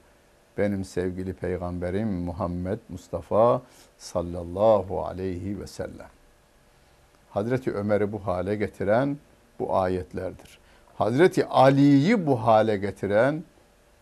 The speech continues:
yine bu ayetlerdir. Halbuki biz Hazreti Ali deyince Zülfikar'ı akla getiriyoruz, değil mi? İki başlı, kılıncının ucu iki başlıdır. Resimlerde öyle hiç değilse.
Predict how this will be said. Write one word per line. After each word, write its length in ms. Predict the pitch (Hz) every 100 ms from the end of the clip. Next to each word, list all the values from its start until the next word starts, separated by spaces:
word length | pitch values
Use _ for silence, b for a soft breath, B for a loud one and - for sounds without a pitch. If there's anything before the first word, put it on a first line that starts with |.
| - _ _ _ _ _ _ -
yine 360 | 147 139 127 120
bu 140 | 107
ayetlerdir. 680 | 107 107 95 - 90 87 78
Halbuki 500 | 131 160 147 139 139
biz 100 | 127
Hazreti 480 | 131 147 170 165
Ali 420 | 139 139 170 175 131
deyince 520 | 120 117 135 220 240 b b b _
Zülfikar'ı 880 | 117 175 170 180 - 170 165 185 220
akla 300 | 139 - 117
getiriyoruz, 640 | 113 - 104 104 90 82
değil 200 | 98 113
mi? 240 | 208 285 277 _ _ _ _ _ _ _ - 95 95
İki 260 | 110 - 123
başlı, 500 | 117 - 123 170 196 - _ _
kılıncının 640 | 110 110 110 104 110 107 98
ucu 240 | 92 113
iki 320 | 92 - 123
başlıdır. 640 | 98 87 - 90 143 190 - b b b -
Resimlerde 600 | 110 - 107 95 95 104
öyle 300 | 101 87 80
hiç 220 | 85 -
değilse. 500 | 87 80 80 147 175